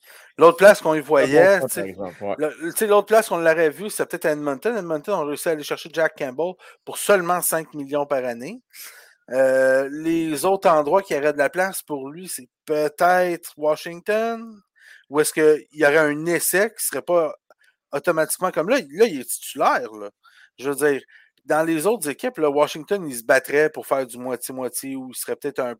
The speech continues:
Speaker 1: un peu avantagé, genre cinquante trente, ou, tu sais, quarante-cinq,
Speaker 2: Mais
Speaker 1: euh,
Speaker 2: Francis,
Speaker 1: trente-cinq.
Speaker 2: la question, c'est qu'est-ce qui est mieux pour un gardien de but ? Gauler trente games dans une équipe gagnante ou d'en gauler cinquante dans une équipe perdante ?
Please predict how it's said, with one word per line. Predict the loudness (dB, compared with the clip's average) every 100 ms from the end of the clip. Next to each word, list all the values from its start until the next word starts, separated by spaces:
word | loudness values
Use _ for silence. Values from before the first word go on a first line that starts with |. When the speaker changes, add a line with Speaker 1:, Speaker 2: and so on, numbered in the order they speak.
| -12
Speaker 1:
un | -8 -6
peu | 0 0
avantagé, | 0 -4 -6 -8 -8
genre | -10 -8
cinquante | -8 -8 -8 -10 -12
trente, | -12 -12 -12 _ _ _ _ _ -20 _ -18
ou, | -16 -14 -10
tu | -8
sais, | -4
quarante-cinq, | -2 0 -2 -6 -6 -6 -8 -4
Speaker 2:
Mais | -2
Speaker 1:
euh, | 0
Speaker 2:
Francis, | -2 -2 -6 -12 -14
Speaker 1:
trente-cinq. | -6 -4 -2 -6 -6 -12 -20 _
Speaker 2:
la | -4 -4
question, | -2 -4 -4 -8 -6 -10
c'est | -8 -6 -6 -8 _ _ _ _ _ _
qu'est-ce | 0 0 0
qui | -6 -6
est |
mieux | -6 -10 -12 _ _ _ _ _
pour | -12 -8
un | -2
gardien | -2 -2 -8 -12
de |
but ? | -12 -14 -16 _ _ _ _ _ _
Gauler | -4 0 2 0
trente | 0 -2 0
games | 0 0
dans | 0 -2
une | -2
équipe | -4 -4 -4
gagnante | 0 2 2 -2 -6 -8 _ _ _ -8
ou |
d'en | -4 -2
gauler | 0 0 -2
cinquante | -2 -4 -2 -4
dans | -4
une | -6
équipe | -6 -6 -6
perdante ? | -4 -4 -6 -10 _ _